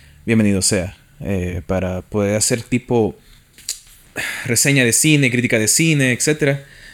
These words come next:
si busco estas, estas virtudes, pero, pero bien, mira, yo lo que quiero es creer la mentira. Entonces, si yo percibo, porque este es un, un término que yo ocupo mucho, y no solo yo, pero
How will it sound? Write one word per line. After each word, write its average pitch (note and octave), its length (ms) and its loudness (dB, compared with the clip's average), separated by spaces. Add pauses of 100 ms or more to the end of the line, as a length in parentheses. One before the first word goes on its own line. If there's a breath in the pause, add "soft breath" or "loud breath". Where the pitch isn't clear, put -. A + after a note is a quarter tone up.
si - 180 0
busco A#2 380 0
estas, G2 600 -2
estas - 220 -2
virtudes, C#3 840 0 (480 soft breath)
pero, G2+ 560 0
pero A2+ 160 2
bien, A2 200 4
mira, G#2 180 2
yo A#2 220 4
lo C3+ 100 2
que C3 120 -4
quiero C3 340 0
es C3+ 600 0 (360)
creer A#2+ 340 4
la C3 100 4
mentira. F#2+ 500 -2 (280)
Entonces, A2+ 400 -2
si G#2+ 540 0 (500 loud breath)
yo C#3+ 220 4
percibo, C3+ 640 2 (120)
porque B2+ 200 0
este C#3 140 0
es D#3 80 2
un, D#3+ 240 2
un D3+ 160 2
término E3 420 2
que C3 120 -2
yo C3 80 2
ocupo C#3+ 220 0
mucho, F3+ 520 2
y A#2+ 180 4
no B2+ 120 2
solo B2 200 2
yo, C#3 240 4
pero A2 240 2